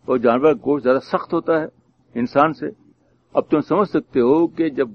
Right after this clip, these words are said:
جانور کے گوشت کو گلا دیا اس شراب نے، انسان کے گوشت کو کتنا گلاتا ہوگا۔ بس یہ کہہ کے اس کو رخصت کر دیا۔ اس کے بعد وہ ان کے پاؤں پہ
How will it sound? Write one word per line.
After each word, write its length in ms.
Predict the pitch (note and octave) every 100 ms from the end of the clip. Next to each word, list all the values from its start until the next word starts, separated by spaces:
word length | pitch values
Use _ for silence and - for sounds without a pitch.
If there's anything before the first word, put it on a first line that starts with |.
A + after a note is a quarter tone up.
| F#2+
جانور 380 | G#2+ A2 C#3 G3
کے 100 | F#3+
گوشت 340 | A#2 C3+ D#3+
کو 120 | -
گلا 300 | C#3 G#2+ C3+
دیا 160 | C#3 B2
اس 120 | G#2+
شراب 340 | - G2 F2+ E2
نے، 140 | B2 D#3+ _ _ _ _ _
انسان 460 | - C#3 C3 D#3 F#3+
کے 100 | F3
گوشت 300 | B2 C#3+ C3+
کو 120 | C3+
کتنا 240 | A#2+ A2 G#2+
گلاتا 320 | F2+ E2 E2+
ہوگا۔ 300 | D2 D2 - _ _ _ _ _ _ _ _ _ _ _ C3+
بس 180 | F3+ F#3+
یہ 80 | F#3+
کہہ 160 | E3
کے 100 | D#3
اس 60 | E3+
کو 80 | D#3+
رخصت 180 | - B2
کر 80 | F#2
دیا۔ 180 | D2 D2+ _ _ _ _ _ _ _ _ _ _ _ _ _ _ _ _ _ _ _ _ _ -
اس 220 | E3 G3
کے 140 | G3+
بعد 380 | D3+ C#3+ F#3 G#3
وہ 140 | F3+ E3
ان 80 |
کے 100 | D#3+
پاؤں 260 | D#3+ C3+ D3
پہ 100 | C#3+